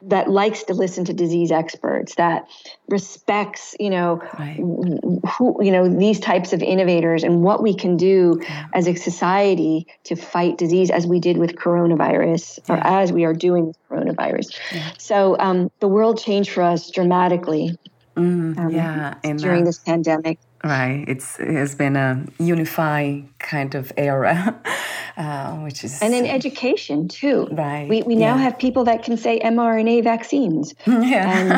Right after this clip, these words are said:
Speaker 1: and
Speaker 2: <laughs> Yeah.
Speaker 1: P C R tests
Speaker 2: <laughs>
Speaker 1: and, you know,
Speaker 2: Yeah.
Speaker 1: antigen te-, I mean, these
Speaker 2: <laughs>
Speaker 1: are, you know, it's mind-boggling for me. I've been
Speaker 2: Mm-hmm.
Speaker 1: working with M R N A, you know, since I was in my, you know, s-, like, decades ago.
Speaker 2: <laughs> Yeah.
Speaker 1: M R N A has been around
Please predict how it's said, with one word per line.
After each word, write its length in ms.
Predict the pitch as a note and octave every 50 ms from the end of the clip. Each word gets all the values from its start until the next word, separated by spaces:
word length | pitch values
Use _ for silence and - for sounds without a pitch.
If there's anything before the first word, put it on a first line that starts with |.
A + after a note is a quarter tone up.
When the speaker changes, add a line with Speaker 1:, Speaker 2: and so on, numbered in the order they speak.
| - - -
Speaker 1:
and 120 | E3+ - - -
Speaker 2:
<laughs> 100 | - -
Yeah. 240 | B3 A#3+ A#3+ F#3 F3+
Speaker 1:
P 60 | F3
C 60 | A#3+ A#3+
R 200 | A3+ A3 A3+ A3+
tests 640 | A3 - - - C4 A#3+ G#3+ E3 E3 F3+ F#3 - A3+
Speaker 2:
<laughs> 240 | - G3 F#3 -
Speaker 1:
and, 540 | - F3 F3+ F3+ F3+ F3+ F3+ F#3 F#3 F3+ - - - - _ _
you 140 | - F#3+ G#3+ G#3
know, 100 | G3+ F3+
Speaker 2:
Yeah. 200 | E3+ A#3+ C4 C4
Speaker 1:
antigen 320 | A#3+ B3+ G#3+ A3+ A#3 A3+
te-, 180 | G#3+ A3 G#3 - - - _ -
I 40 |
mean, 220 | B3 B3 B3 B3 A#3
these 400 | A#3+ C4+ C#4+ C#4+ C#4+ B3+ - - -
Speaker 2:
<laughs> 40 | -
Speaker 1:
are, 460 | - A3+ A3+ A3+ A3 G#3+ G#3 G#3 - - - -
you 80 | - A3+
know, 200 | A3 G3+ F#3+ F#3 F#3+
it's 160 | A3 G#3 -
mind-boggling 880 | G3+ G3+ G#3 A#3+ C4+ C4+ A#3+ A3+ G#3+ G3+ F#3+ F#3+ F#3+ F#3 F#3 F#3 - -
for 260 | - G3 F#3+ F#3 F#3
me. 460 | F#3 G3+ C4 D#4+ D4 G#3+ G3 - - - - - _ -
I've 180 | G#3 A#3+ A3+
been 100 | A3+ A3+
Speaker 2:
Mm-hmm. 80 | G#3 F3+
Speaker 1:
working 500 | F#3+ F3+ - F#3+ F#3+ F3+ F3+ F3+ - - -
with 220 | - - F#3 F3 - _ -
M 140 | F#3+ F#3 F#3
R 120 | F#3 F#3
N 60 | F#3
A, 240 | F#3+ G3 G#3 G#3+ A3
you 140 | A3+ - G3+ G3
know, 260 | G3+ G3+ G#3 - - - - - -
since 300 | - - - G#3+ A3 A3+
I 60 | -
was 180 | A3 A3+ G#3+ A3+
in 80 | A3+
my, 320 | A3+ A3 A3 A3 A3 A3 A3 - - - - -
you 80 | -
know, 60 | A3+ A3
s-, 140 | G3 - - A#3 - D4
like, 220 | A#3+ A3 A3 A3+ -
decades 420 | C4 C#4+ C#4+ - D4+ A3+ G3 F3
ago. 360 | F#3 E3+ F3+ F3 E3 E3 E3+ E3+
Speaker 2:
<laughs> 0 |
Yeah. 140 | E3+ G3 -
Speaker 1:
M 220 | - A3+ A3+ A3+
R 100 | A3 G#3
N 60 | G#3 G#3
A 40 | G#3+
has 100 | G#3 F#3
been 100 | G3+ G#3 G3+ F#3+
around 360 | G3+ G3+ G#3 G#3+ G#3 G#3 -